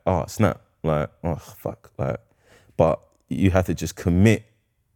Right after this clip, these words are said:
to where you're at and be going, "This is how I feel. This is where it is." And so some takes is like that. I'll just, that's how I feel. And I just let it go and then boom, let it go, then boom. If I know what it's about, I know what I want.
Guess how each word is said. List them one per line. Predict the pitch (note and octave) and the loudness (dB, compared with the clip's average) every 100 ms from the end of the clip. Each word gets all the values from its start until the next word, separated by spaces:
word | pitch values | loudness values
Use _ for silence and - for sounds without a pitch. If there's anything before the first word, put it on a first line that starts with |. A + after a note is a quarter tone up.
| _ | _
to | - F2 | -6 0
where | E2 | 0
you're | D#2+ F2+ | 2 4
at | F2+ - | 4 0
and | D#2+ | -4
be | E2 | -2
going, | E2+ D#2 | -2 -2
"This | F#2+ F2+ | -4 -4
is | |
how | F2+ D#2 | -2 -2
I | C#2+ | -6
feel. | - F#2+ D#2+ C#2 _ _ _ _ _ _ | -6 -4 -4 -6 _ _ _ _ _ _
This | - - | -6 -2
is | E2 | 0
where | E2+ D#2 | 0 0
it | F2 | 0
is." | F#2 E2 | -2 -2
And | E2 | -4
so | E2+ E2 C#2+ | 0 0 0
some | F#2+ F2 | -2 -2
takes | F#2+ - D#2 | -2 -2 -4
is | D2+ | -4
like | D#2+ | 0
that. | G#2 - | 2 4
I'll | G2+ | 2
just, | F#2 - _ _ _ _ _ | 0 -6 _ _ _ _ _
that's | G#2 | 0
how | G2+ G2+ | 2 2
I | |
feel. | F#2+ D3+ A#2 | 2 0 0
And | |
I | E2 | 0
just | F#2 F#2+ | -2 2
let | F#2+ | 2
it | F2+ | 2
go | G#2 G#2 | 2 2
and | G#2+ | 4
then | G#2+ | 6
boom, | G2 E3 F#2 _ _ | 6 6 2 _ _
let | - F2+ | 0 2
it | |
go, | G#2+ G#2 | 4 2
then | G2+ G2 | 2 2
boom. | C3+ F#2+ | 2 2
If | F#2 | 2
I | G2+ | 4
know | G#2 B2 | 6 6
what | B2+ E2+ | 6 2
it's | G#2+ | 2
about, | F#2+ G2+ F2 | 4 4 4
I | F#2+ | 2
know | G#2+ | 4
what | G#2 A#1+ | 4 2
I | |
want. | F2+ A2 F#2+ F2 | 2 2 2 0